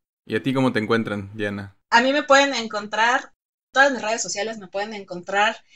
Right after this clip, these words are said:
Speaker 2: como Leiselheim. <laughs> Está muy raro, pero bueno, es este, igual ahí que les pongan este, el,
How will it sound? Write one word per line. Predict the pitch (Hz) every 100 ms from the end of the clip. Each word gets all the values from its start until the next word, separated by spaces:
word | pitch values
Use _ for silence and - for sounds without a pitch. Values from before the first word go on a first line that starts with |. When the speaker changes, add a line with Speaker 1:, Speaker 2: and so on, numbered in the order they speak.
| - _ _ _ _ -
Speaker 2:
como | 220 214 214 - -
Leiselheim. | 208 233 311 - 359 - 392 403 453 480
<laughs> | - - -
Está | 285 - - 262
muy | 294 302
raro, | 254 247 277 320 339
pero | 226 214 202
bueno, | 226 247 233
es | 262
este, | 262 - 202 190 208
igual | 226 240
ahí | 233 233
que | 233 233
les | 190 175 185
pongan | - 208 220 240
este, | 196 - 170
el, | 165 160 151